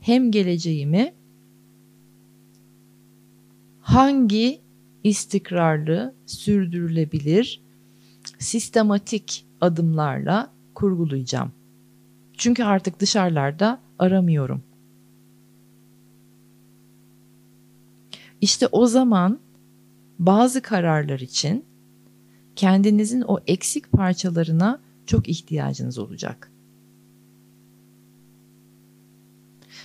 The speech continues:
Tüm bunları son üç gündür yaşadığım bir deneyimimden de çıkardım. Biliyorsunuz mesajların çoğu önden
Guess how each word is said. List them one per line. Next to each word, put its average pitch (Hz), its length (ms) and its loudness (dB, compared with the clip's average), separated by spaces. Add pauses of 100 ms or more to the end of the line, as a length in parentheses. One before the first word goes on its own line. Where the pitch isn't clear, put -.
(140)
Tüm 262 260 0
bunları 220 560 0 (120)
son 214 320 -4
üç 220 220 -8
gündür 180 320 -4
yaşadığım 175 680 -6 (1900)
bir 180 240 -4
deneyimimden 196 760 4
de 160 80 0
çıkardım. - 840 -8 (520)
Biliyorsunuz 190 600 4
mesajların 170 760 2
çoğu 180 280 -2
önden 170 580 -2